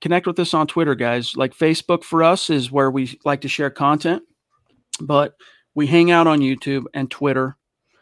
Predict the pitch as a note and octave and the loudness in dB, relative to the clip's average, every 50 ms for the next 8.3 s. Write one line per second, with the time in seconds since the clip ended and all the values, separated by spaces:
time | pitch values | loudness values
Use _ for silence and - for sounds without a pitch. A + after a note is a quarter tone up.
0 | _ _ _ _ _ _ - C#3 C3+ C3+ C3 B2+ C3 B2+ C3 C3 C3 B2 - C3 | _ _ _ _ _ _ -6 -4 -2 0 0 0 0 0 2 2 2 2 2 -2
1 | B2 A#2+ A#2+ - - B2 - - - C#3+ C3 B2+ B2 C3 B2+ B2 A#2+ B2 B2 B2 | -2 -2 -4 -6 -8 -8 -8 -8 -8 -6 -6 -4 -4 -4 -4 -6 -6 -6 -8 -10
2 | - - - - B2 B2 C3 - - - - B2+ B2 - C3 C#3 C3+ - D#3 D3+ | -10 -12 -12 -12 -12 -12 -12 -10 -10 -8 -6 -6 -4 -4 -4 -4 -2 0 0 0
3 | D3+ C#3+ - D3 C#3+ C#3 C#3+ C#3 C#3 C#3+ C#3 - C#3+ C#3+ C#3+ - C#3 C#3 B2+ B2+ | 0 2 2 4 4 4 4 2 0 -2 -2 -2 -4 -4 -4 -4 -4 -4 -2 -2
4 | C3+ C#3+ _ _ _ _ _ _ _ _ _ - B2+ B2 B2 - C3 C3 - _ | -4 -8 _ _ _ _ _ _ _ _ _ -6 -4 -4 -4 -4 -6 -8 -8 _
5 | _ _ _ _ _ _ _ _ _ _ _ _ _ _ _ - - _ _ - | _ _ _ _ _ _ _ _ _ _ _ _ _ _ _ -20 -20 _ _ -4
6 | C#3+ C#3 C3 - D3+ D3+ C#3+ D3 C#3 C#3 D3 B2 A2 A#2+ - _ _ - - F#3 | -2 -2 -2 0 2 2 4 4 2 2 -2 -6 -6 -8 -14 _ _ -4 -4 -4
7 | F3 - - - - E3 D#3+ D#3 D3+ D3 - D#3+ D3+ C#3 - C#3 C3 C#3 D#3 E3+ | -2 -2 -4 0 4 4 4 6 4 2 0 0 0 0 0 0 2 4 4 6
8 | G#3 F3 B2+ G#2 B2 - | 6 6 4 4 2 -4